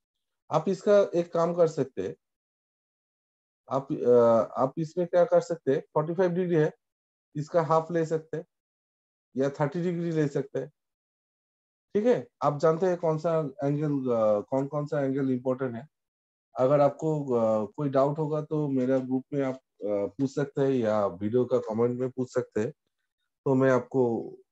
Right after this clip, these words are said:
डाउट clear कर दूंगा। ठीक है, कौन कौन सा angle important है मैं आपको बोल दूंगा।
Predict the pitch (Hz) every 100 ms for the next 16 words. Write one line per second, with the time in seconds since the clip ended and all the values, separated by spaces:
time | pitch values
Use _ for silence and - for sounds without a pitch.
0 | _ _ 131 120 113 - 113 95 92 76
1 | 76 - - _ 170 233 254 _ - _
2 | _ _ _ _ - 135 135 135 135 135
3 | 131 127 127 131 127 117 123 127 120 110
4 | - _ 123 110 98 127 117 87 82 80
5 | 76